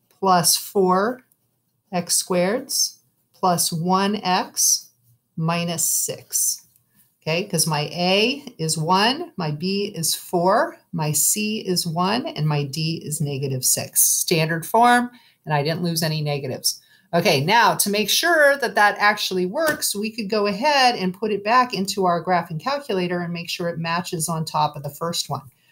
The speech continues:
So I'm gonna go ahead and put this in, x cubed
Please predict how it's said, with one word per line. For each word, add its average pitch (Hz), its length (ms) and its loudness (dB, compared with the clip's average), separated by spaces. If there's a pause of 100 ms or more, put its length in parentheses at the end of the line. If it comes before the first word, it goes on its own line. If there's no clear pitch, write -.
(120)
So - 200 -4
I'm 170 100 0
gonna 170 160 0
go 170 160 0
ahead 170 240 2
and 151 100 -2
put 170 220 -6
this 151 220 -2
in, 226 320 -4 (120)
x - 680 0
cubed 220 560 -2